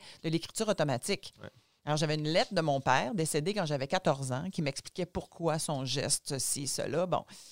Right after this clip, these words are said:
Speaker 1: Fait que c'était quand même très touché. Je le savais que j'allais me mettre à pleurer en plus, probablement, dans l'entrevue.
Speaker 2: Ouais, parce que ça, après, il fallait que tu le racontes dans une entrevue télévisée, là,
Speaker 1: C'est
Speaker 2: pour,
Speaker 1: ça.
Speaker 2: euh, ok, ouais.
Speaker 1: Je devais aller témoigner de ça à l'émission de Claire Lamarche,
Speaker 2: Ouais.
Speaker 1: avec la médium.
Speaker 2: Ouais.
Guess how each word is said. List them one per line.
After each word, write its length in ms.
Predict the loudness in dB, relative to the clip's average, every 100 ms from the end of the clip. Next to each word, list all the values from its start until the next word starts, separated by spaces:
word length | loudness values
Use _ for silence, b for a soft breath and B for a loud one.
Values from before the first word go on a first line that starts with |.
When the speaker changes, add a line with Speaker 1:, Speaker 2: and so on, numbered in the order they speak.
| B B B B B B B -6
Speaker 1:
Fait 100 | -2
que 40 |
c'était 160 | 0 2
quand 140 | 4
même 160 | 2 2
très 180 | 0
touché. 560 | 2 2 6 6 6 2
Je 80 | 0
le 80 | 0
savais 400 | 0 2 4 4
que 60 |
j'allais 220 | 4 4
me 60 | 2
mettre 140 | 0
à 60 | 0
pleurer 340 | 2 2 2
en 100 | 0
plus, 200 | 0 -2
probablement, 460 | -2 -2 0 2 2
dans 120 | 2
l'entrevue. 560 | 0 0 0 2 0 -2 _ _ -4
Speaker 2:
Ouais, 60 |
parce 140 | 0 0
que 100 | 2
ça, 160 | 6
après, 220 | 6 6
il 40 | 4
fallait 200 | 6 4
que 80 | 0
tu 100 | -2
le 140 | 0
racontes 420 | 2 2 2 0
dans 160 | 0 0
une 100 | 2
entrevue 260 | 0 -2 -4
télévisée, 520 | -2 -2 -2 -4 -4
là, 80 | -4 -2
Speaker 1:
C'est 120 | 2
Speaker 2:
pour, 40 | 2
Speaker 1:
ça. 240 | 6 4
Speaker 2:
euh, 60 | 4
ok, 100 | -4
ouais. 380 | -6 -4 -4 0
Speaker 1:
Je 60 |
devais 160 | 6 8
aller 160 | 8 8
témoigner 460 | 4 4 4 4
de 120 | 4 4
ça 280 | 2 2 4
à 80 |
l'émission 300 | 4 4 2
de 60 | 2
Claire 160 | 4 4
Lamarche, 400 | 4 4 4 -2
Speaker 2:
Ouais. 80 | 0
Speaker 1:
avec 180 | 2 4
la 100 | 4
médium. 440 | 4 4 4 2
Speaker 2:
Ouais. 120 | 0